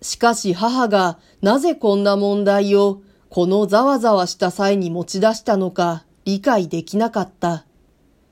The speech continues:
私が父の病気をよそに静かに座ったり所見したりする余裕のあるごとく、母も目の前の病人を忘れて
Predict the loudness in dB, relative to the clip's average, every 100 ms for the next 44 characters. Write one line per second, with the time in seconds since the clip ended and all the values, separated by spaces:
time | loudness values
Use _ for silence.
0 | _ _ _ _ _ _ _ _ -4 -2
1 | -2 -4 -6 -4 0 0 -2 -6 -2 2
2 | 2 2 0 0 0 2 4 2 0 0
3 | 0 -2 -4 _ _ -8 -4 -2 0 0
4 | 0 -4 -4 -2 0 -2 0 0 0 -8
5 | -12 -8 -6 -2 0 0 -2 -2 -2 -2
6 | -4 -2 0 0 0 0 0 0 0 0
7 | -2 -2 -4 -6 -2 -2 -2 -8 _ _
8 | _ _ _ -2 0 0 -2 -4 -4 -2
9 | 0 0 0 0 0 0 0 0 -2 -2
10 | -2 -2 -2 -2 -2 0 -2 -2